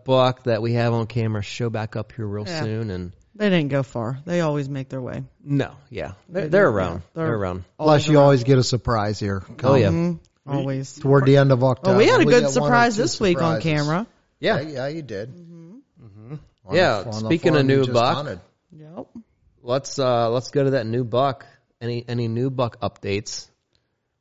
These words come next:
Speaker 2: Uh, what was that night? I was sitting in the stand. Um,
Speaker 1: When was that?
Speaker 2: I think it was Tuesday night.
Speaker 1: Tuesday night?
Speaker 2: Tuesday night.
Speaker 1: Tuesday
Speaker 2: Um,
Speaker 1: night, my cell camera up on an a-,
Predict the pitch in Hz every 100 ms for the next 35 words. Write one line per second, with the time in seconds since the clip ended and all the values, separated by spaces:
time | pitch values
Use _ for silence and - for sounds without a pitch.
0 | - 151 123 _ _ _ _ _ _ _
1 | 170 190 202 202 202 202 208 202 - 180
2 | 175 160 160 156 156 143 _ _ - -
3 | 170 165 156 147 143 147 147 147 _ 165
4 | 185 202 135 95 - - 208 220 202 -
5 | 214 170 160 139 147 165 185 175 196 208
6 | _ - 254 220 196 160 151 143 _ _
7 | - 170 156 185 170 180 139 139 139 165
8 | 160 - 156 139 135 135 139 123 120 -
9 | 143 151